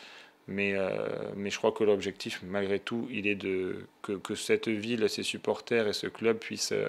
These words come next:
être en Ligue un l'année prochaine. Je pense qu'il faut pas calculer quoi que ce soit.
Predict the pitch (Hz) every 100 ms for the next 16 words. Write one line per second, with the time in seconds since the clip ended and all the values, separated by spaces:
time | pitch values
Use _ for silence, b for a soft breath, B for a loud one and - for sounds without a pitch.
0 | 180 - - 104 104 107 104 98 95 107
1 | - 87 90 _ _ _ - - 113 -
2 | - 110 104 113 - 107 - 110 110 -
3 | 104 - 107 - 107